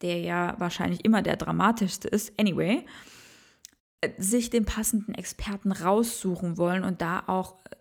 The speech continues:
Recherche im Internet und eben auch auf Social Media betreiben.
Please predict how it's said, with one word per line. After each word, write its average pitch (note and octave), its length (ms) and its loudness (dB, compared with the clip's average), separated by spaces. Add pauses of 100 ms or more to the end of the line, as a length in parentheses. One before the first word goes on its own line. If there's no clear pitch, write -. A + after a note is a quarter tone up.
(160)
Recherche C#4 640 2
im - 140 -4
Internet A3+ 560 0
und F#3+ 240 -4
eben G#3 140 -4
auch - 120 -8
auf G3 140 -4
Social F#3+ 320 -2
Media F#3+ 360 2
betreiben. F#3 600 0